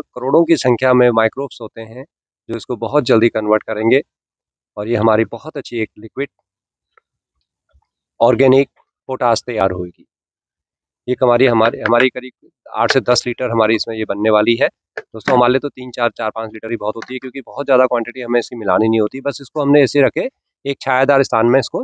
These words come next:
छोड़ देना दोस्तों। अगर आप भूल भी जाते हैं, नहीं भी घुला-, घुमाते हैं तो कोई दिक्कत नहीं है, इसमें कोई गैस नहीं बनने वाली, क्योंकि ये ओपन है। और बीच बीच में इसमें थोड़ा सा सफ़ेद सफ़ेद से जो कीड़े से आ जाते हैं वो आएंगे, उसमें आपको घबराना नहीं है।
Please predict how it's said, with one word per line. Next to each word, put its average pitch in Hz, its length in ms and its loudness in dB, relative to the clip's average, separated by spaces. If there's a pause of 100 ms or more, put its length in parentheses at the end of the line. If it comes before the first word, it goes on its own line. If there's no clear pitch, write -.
(140)
छोड़ 123 260 -2
देना 85 220 4
दोस्तों। 85 300 -6 (540)
अगर 139 160 0
आप 160 120 2
भूल 127 220 0
भी 170 60 2
जाते 151 260 2
हैं, 156 100 6
नहीं 147 180 4
भी 156 80 2
घुला-, 127 200 2 (180)
घुमाते 120 420 -2
हैं 175 100 0
तो 175 80 4
कोई 165 200 0
दिक्कत 139 320 -2
नहीं 143 120 -4
है, 151 60 4
इसमें 131 160 0
कोई 143 140 2
गैस 113 260 2
नहीं 135 100 2
बनने 131 220 4
वाली, 135 180 4
क्योंकि 131 260 -12
ये 135 80 -4
ओपन 117 320 2
है। 131 140 2 (540)
और 101 340 4 (440)
बीच 139 220 -6
बीच 165 180 6
में 175 60 6
इसमें 165 180 2
थोड़ा 185 280 4
सा 160 180 2
सफ़ेद - 320 -16
सफ़ेद 147 260 -6
से 151 140 -4
जो 143 120 2
कीड़े 135 300 0
से 147 120 2
आ 117 100 2
जाते 113 240 0
हैं 151 180 -2
वो 117 180 2
आएंगे, 123 320 2
उसमें 139 280 -8
आपको 131 180 -2
घबराना 117 340 2
नहीं 143 180 4
है। 196 60 2